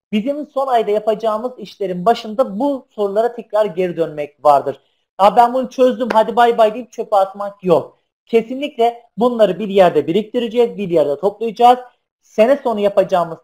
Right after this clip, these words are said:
tekrarlarda ön plana çıkartacağımız şeydir. Çünkü önemli olan zaten oradaki eksikliği kazanmaktır.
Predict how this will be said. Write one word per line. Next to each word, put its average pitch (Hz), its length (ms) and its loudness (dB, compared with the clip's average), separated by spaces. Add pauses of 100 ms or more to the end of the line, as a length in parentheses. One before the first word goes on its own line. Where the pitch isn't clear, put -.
tekrarlarda 185 920 0 (220)
ön 254 220 6
plana 180 380 -4
çıkartacağımız 202 760 -6
şeydir. 143 500 -8
Çünkü - 320 -14
önemli 240 340 -4
olan 170 240 -8
zaten 233 440 -2
oradaki 170 540 -2
eksikliği 175 680 -6
kazanmaktır. 147 760 -6